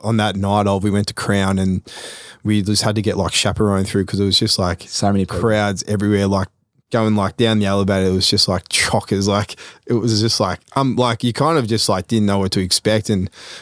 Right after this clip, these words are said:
Speaker 1: obviously Swan Street was, like, an absolute mayhem. <laughs> Like,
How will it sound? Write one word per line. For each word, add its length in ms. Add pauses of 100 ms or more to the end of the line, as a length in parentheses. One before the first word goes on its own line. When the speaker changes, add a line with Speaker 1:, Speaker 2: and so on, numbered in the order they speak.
Speaker 1:
obviously 340
Swan 280
Street 240
was, 320
like, 320 (100)
an 100
absolute 520 (340)
mayhem. 640 (200)
<laughs> 180
Like, 240